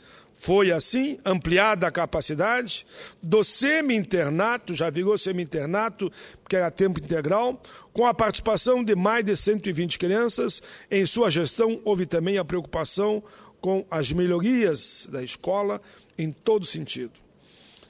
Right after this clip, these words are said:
No período entre noventa e sete e dois mil e três,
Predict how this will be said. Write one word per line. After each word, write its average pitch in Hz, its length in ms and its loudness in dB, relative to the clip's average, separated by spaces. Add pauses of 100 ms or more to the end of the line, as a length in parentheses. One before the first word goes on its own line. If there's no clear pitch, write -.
(260)
No 185 160 2
período 214 480 2
entre 202 180 0
noventa 202 360 2
e - 40 0
sete 196 260 -2
e - 0 -
dois 185 120 -2
mil 165 140 -2
e 160 80 -2
três, 214 520 -2